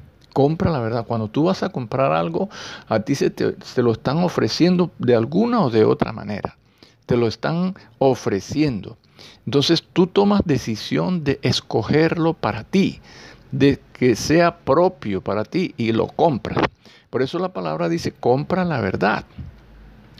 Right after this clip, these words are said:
cómprala y no la vendas". Es decir, quédate con ella, no la menosprecies, no la vayas a, a, a devolver. Compra la sabiduría, compra la enseñanza y la inteligencia.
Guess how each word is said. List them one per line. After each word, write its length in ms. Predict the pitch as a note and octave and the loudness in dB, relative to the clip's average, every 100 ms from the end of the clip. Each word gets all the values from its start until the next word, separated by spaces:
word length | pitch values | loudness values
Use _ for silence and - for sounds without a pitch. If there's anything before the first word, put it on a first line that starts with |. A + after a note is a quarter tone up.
| - | -2
cómprala 520 | D#3+ F#3 - G2+ - - - - - - - | 0 0 -2 -6 -8 -18 -20 -20 -20 -20 0
y 140 | D#3+ | 2
no 180 | D#3+ G2 | 4 2
la 120 | A2+ A#2+ | 2 2
vendas". 480 | D#3+ F#3 G2+ F2+ | 2 2 -2 -6
Es 100 | G2 | -6
decir, 300 | G#2+ C#3 D#3 | -4 -2 -2
quédate 500 | - B2 C#3+ D#3+ F3 | -2 0 2 2 0
con 200 | E3+ F#3+ | -4 -6
ella, 240 | A3 F3+ G2 | -6 -8 -10
no 220 | G#2+ A#2 | -10 -8
la 100 | D3+ | -8
menosprecies, 680 | E3+ E3 D#3+ - F#3 C3+ - | -6 -6 -6 -2 0 0 -2
no 160 | A2 B2 | -4 -4
la 140 | D3 | -4
vayas 360 | D3 D3+ D#3+ D#3 | -4 -6 -6 -6
a, 200 | D3 D3 - - - - | -6 -10 -14 -16 -18 -6
a, 640 | C#3 C#3 - C3+ B2+ A#2+ | 0 0 0 -2 -2 0
a 20 | |
devolver. 800 | B2 A#2+ A#2 A2+ E3+ F3 A2+ - - - - - - - - - - | 0 2 2 2 2 2 0 -4 -12 -20 -20 -20 -20 -20 -20 -20 -14
Compra 320 | - C3+ D#3+ | -2 0 2
la 140 | F#3 E3+ | 2 2
sabiduría, 680 | D3+ B2+ A#2 A#2 E3+ D3 - | 2 0 0 -2 0 -2 -4
compra 320 | A#2 B2+ D#3 | -6 -4 0
la 80 | E3 | 0
enseñanza 520 | D3+ D#3 D#3+ F#3 B3 | 0 -2 0 0 2
y 40 | |
la 80 | G3+ | 2
inteligencia. 800 | B2+ G#2 G2+ F#2+ B2+ G#2 - - | 2 0 0 0 -2 -2 -8 -14